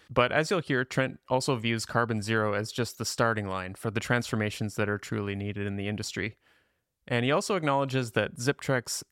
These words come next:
carbon zero designation doesn't yet include Scope three emissions. That is, pollution generated by travel to and from the destination, for example. And as we've started to explore elsewhere on the podcast,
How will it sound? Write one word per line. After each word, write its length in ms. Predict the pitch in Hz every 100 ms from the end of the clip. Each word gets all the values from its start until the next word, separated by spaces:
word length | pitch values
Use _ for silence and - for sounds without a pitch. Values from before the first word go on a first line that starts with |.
| _
carbon 400 | - 131 127 123
zero 300 | 113 113 113
designation 800 | 107 107 110 107 123 - 117 110 -
doesn't 320 | 165 190 185
yet 320 | 123 127 - -
include 400 | 113 - 110 101
Scope 380 | - - 107 -
three 340 | - - 101 -
emissions. 640 | 101 98 - - - - _ _ _ _
That 160 | 123 117
is, 260 | 117 113 -
pollution 460 | - 143 135 123
generated 460 | 117 110 107 104 98
by 140 | 98
travel 400 | 98 107 98 98 -
to 240 | - 107 98
and 160 | 104
from 320 | - 98 95 95
the 60 |
destination, 800 | 95 95 - 104 110 - 120 117 _
for 140 | - 107
example. 460 | 110 120 120 131 - _ - -
And 280 | 127 117
as 160 | 117 113
we've 180 | 120 113
started 280 | - 127 127
to 100 | 120
explore 500 | 110 - - 113 110
elsewhere 340 | 110 - 120
on 80 | 110
the 60 | 107
podcast, 580 | - 113 - 107 107